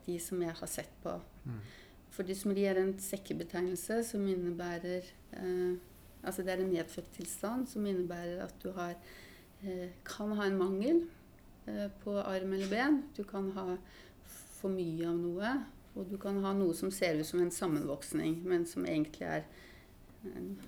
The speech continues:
Speaker 1: at det ikke, det er blitt splittet opp, da. Så, så det er, eh, en variasjon, og når man ser på, skal forske på den gruppen med dysmeli, så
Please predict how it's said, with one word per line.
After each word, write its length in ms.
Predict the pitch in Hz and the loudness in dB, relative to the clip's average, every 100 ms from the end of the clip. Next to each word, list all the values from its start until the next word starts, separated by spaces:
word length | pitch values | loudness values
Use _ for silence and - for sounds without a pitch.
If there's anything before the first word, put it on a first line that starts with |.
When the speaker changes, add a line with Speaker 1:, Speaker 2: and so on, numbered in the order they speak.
| - | -16
Speaker 1:
at 140 | - | -10
det 100 | 180 - | -8 -6
ikke, 200 | 156 180 | -6 -4
det 100 | - | -4
er 140 | - | -4
blitt 220 | 170 165 | -4 -4
splittet 600 | - - 165 - - - - | -6 -6 -8 -10 -12 -10 -12
opp, 160 | - - - | -14 -16 -10
da. 80 | - - | -10 -6
Så, 140 | - - 190 | -2 -2 0
så 140 | 202 | 6
det 100 | 196 | 8
er, 120 | 196 196 | 8 8
eh, 360 | 190 190 185 | 8 8 8
en 120 | 196 190 | 6 6
variasjon, 640 | 196 202 202 - 247 277 | 6 4 2 2 8 8
og 80 | 220 | 8
når 80 | 202 | 4
man 120 | 214 | 2
ser 300 | 214 190 180 | 2 2 2
på, 360 | 180 202 202 202 - - - - - - | 2 4 4 4 -6 -16 -16 -18 -18 -16
skal 200 | - 190 | -6 -4
forske 480 | - 208 - - 175 | 0 0 0 -2 -2
på 280 | 202 190 190 - - - - - - - | 2 2 0 -8 -18 -20 -20 -20 -10 -2
den 140 | 190 | 0
gruppen 420 | 190 196 - 180 | 0 -2 -4 -4
med 100 | 185 | -2
dysmeli, 720 | 190 196 - 196 190 208 262 226 | -4 -4 -2 0 2 2 2 0
så 580 | - - 202 202 202 | -6 -6 -4 0 0